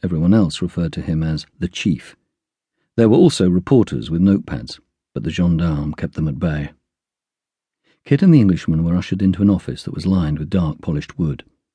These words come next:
There was a crucifix on the wall behind the desk, and a framed military citation describing an action that had taken place in Quang Nam province in eighteen eighty-six. "Christ," thought Kit, "this guy really is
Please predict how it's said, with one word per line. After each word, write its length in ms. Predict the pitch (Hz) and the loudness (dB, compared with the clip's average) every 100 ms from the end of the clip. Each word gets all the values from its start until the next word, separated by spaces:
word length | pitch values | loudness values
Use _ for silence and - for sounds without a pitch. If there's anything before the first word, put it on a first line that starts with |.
| _ _ _ _ _ _ - | _ _ _ _ _ _ 0
There 80 | 139 | 4
was 140 | 123 | 6
a 40 | 127 | 4
crucifix 640 | - 180 - 85 69 73 | 4 4 4 -2 -4 0
on 100 | 92 | 2
the 60 | 85 | 2
wall 360 | 107 104 71 71 | 2 2 2 -2
behind 340 | - 95 76 | -2 -2 -2
the 60 | 78 | -2
desk, 420 | 104 78 - - _ _ - | -2 -2 -6 -14 _ _ 2
and 100 | 113 | 2
a 60 | |
framed 420 | - 139 135 117 | 4 4 6 6
military 340 | 120 123 - 117 | 6 4 4 2
citation 600 | 117 107 117 110 - 80 | 4 2 2 2 2 -2
describing 520 | 90 - 107 104 104 | -2 0 2 4 2
an 220 | 95 92 - | 4 2 2
action 460 | 127 - - 110 92 | -4 -4 -4 2 2
that 140 | 95 | 2
had 100 | 90 | -2
taken 280 | 107 98 95 | -2 0 0
place 280 | - 98 104 | 2 -2 0
in 120 | 98 | 0
Quang 420 | - 107 107 101 | 0 2 4 4
Nam 320 | 107 107 85 | 4 4 2
province 400 | 71 78 76 87 | 0 -2 -2 -2
in 160 | 87 90 | 0 -2
eighteen 300 | 131 110 98 | -2 0 2
eighty-six. 680 | 95 - - 117 85 - - _ _ _ _ _ _ | 2 0 -4 -2 -2 -6 -16 _ _ _ _ _ _
"Christ," 460 | - 104 82 - | -8 -4 -4 -6
thought 180 | 71 - | -12 -10
Kit, 200 | - - | -12 -12
"this 200 | - - | -10 -10
guy 240 | - 73 - | -12 -14 -12
really 360 | 87 92 73 | -10 -8 -6
is 160 | 87 | -8